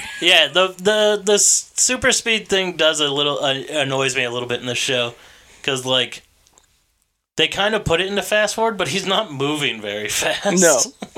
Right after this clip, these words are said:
Speaker 2: Like, they just kind of, like, put a blur around it to make him look like he's going fast, but he's still, like, running at normal <laughs> speed.
Speaker 1: I think that, I think it was supposed to be that campy.
Speaker 2: Yeah.
Speaker 1: I really do.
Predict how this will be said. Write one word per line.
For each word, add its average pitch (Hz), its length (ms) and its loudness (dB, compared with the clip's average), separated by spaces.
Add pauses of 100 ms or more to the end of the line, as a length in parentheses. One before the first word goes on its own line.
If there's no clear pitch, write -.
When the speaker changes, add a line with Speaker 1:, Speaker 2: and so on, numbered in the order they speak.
(160)
Speaker 2:
Like, 226 240 -2 (220)
they 196 140 4
just 208 160 -2
kind 220 180 2
of, 196 40 4
like, 175 160 4
put 175 160 2
a 135 40 0
blur 139 580 2
around 123 240 2
it 123 120 -4
to 131 60 -2
make 135 200 0
him 123 120 -4
look 139 200 -4
like 135 120 -2
he's 123 140 -4
going 127 280 0
fast, 190 240 0
but 185 80 -2
he's 165 100 2
still, 226 240 2
like, 175 120 2
running 143 380 2
at 139 100 2
normal 135 300 -2
<laughs> - 0 -
speed. - 360 -2 (260)
Speaker 1:
I 175 80 4
think 220 240 2
that, 214 240 6
I 170 120 6
think 185 200 2
it 185 80 2
was 165 140 4
supposed 156 360 2
to 143 60 -4
be 135 120 2
that 127 300 2
campy. 117 420 -4 (320)
Speaker 2:
Yeah. 135 240 4
Speaker 1:
I 151 60 2
really 143 320 4
do. 120 220 0